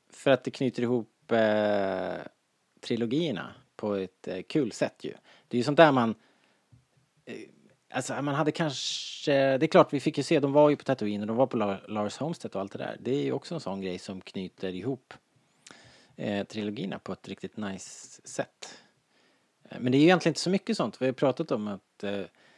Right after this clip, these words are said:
eh, eh, George är, är så osentimental med sånt där.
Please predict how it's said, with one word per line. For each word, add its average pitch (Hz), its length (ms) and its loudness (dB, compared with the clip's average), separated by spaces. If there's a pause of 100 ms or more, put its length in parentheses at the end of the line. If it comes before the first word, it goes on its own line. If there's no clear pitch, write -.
(800)
eh, 104 240 -2 (380)
eh, 95 260 -6
George 98 480 -2
är, - 140 -6
är 95 80 -4
så - 160 -6
osentimental 113 920 -2
med 92 120 -8
sånt 98 160 -14
där. - 200 -14